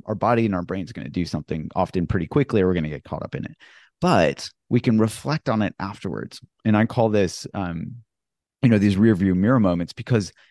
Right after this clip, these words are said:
if we can recall what it was like afterwards when the dust settles, as long as we can recall the embodied experience, we can learn from it. And there's a bonus to this, because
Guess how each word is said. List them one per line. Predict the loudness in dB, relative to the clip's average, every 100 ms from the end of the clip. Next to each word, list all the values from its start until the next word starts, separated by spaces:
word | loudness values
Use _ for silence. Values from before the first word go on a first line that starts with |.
| _ _ _
if | 2 2 2
we | 0 0
can | 0 0 2
recall | 0 -4 -20 -4 2 2 2 -4 -10
what | -6 -4
it | -4
was | -6 -6
like | -6 -8 -10 -14
afterwards | -14 -10 -4 -2 -2 -2
when | -2 0 2
the | 0
dust | -2 -4 -6 -18 -20
settles, | -8 -4 -2 -2 -2 -6 -14 _ _ _ _ _ -4
as | -2 -2
long | -2 -2 0 2 4 2
as | 2
we | 2
can | 2 2 0 0
recall | -6 -4 0 2
the | 2 0
embodied | -2 -4 -4 -2 -2 -2
experience, | -4 -10 -12 -6 -4 -2 -2 -2 -6 -16 -20 _ _ _ _ _ 0
we | 0
can | 2 4 4
learn | 4 4
from | 0 -4 -6
it. | -10 -14 _ _ 0
And | 2
there's | 2 2
a | -2 -2 0
bonus | 2 2 0 -4
to | -8 -10
this, | -10 -12 -12 -14 -18 _ _ _ 0
because | 0 0 2 2